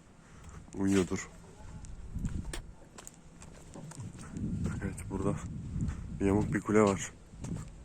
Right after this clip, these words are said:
Pisa Tower.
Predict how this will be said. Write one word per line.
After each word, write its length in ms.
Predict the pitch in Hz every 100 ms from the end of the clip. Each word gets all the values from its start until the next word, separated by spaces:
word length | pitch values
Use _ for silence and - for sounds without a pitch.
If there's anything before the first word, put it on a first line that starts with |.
| - - - - - - - - - - - - - - - - - - - - -
Pisa 540 | - 104 92 - 92
Tower. 680 | 92 - 95 87 87 80